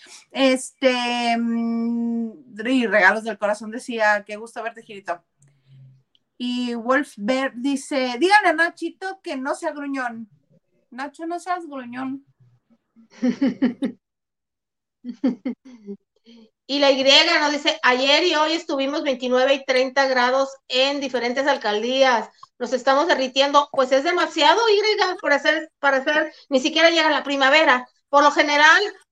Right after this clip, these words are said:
Speaker 2: que yo recuerde, hacía entre abril y, y mayo, antes de las lluvias, era cuando se destapaba, pero ya son muchos grados para hacer en la Ciudad de México.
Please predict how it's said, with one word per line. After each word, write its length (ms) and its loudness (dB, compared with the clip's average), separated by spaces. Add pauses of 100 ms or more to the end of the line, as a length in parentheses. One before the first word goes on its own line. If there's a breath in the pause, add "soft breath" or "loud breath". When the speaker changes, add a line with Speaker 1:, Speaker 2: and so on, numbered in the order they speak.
Speaker 2:
que 140 -2
yo 140 -2
recuerde, 400 -2
hacía 600 0
entre 300 -2
abril 520 0
y, 500 -4 (720)
y 120 -2
mayo, 380 4
antes 260 0
de 100 2
las 220 2
lluvias, 380 2
era 180 2
cuando 340 0
se 180 -6
destapaba, 600 0
pero 140 -2
ya 120 0
son 180 -4
muchos 300 -6
grados 300 -4
para 180 -2
hacer 200 -4
en 60 -2
la 80 -4
Ciudad 200 -6
de 100 -4
México. 500 -18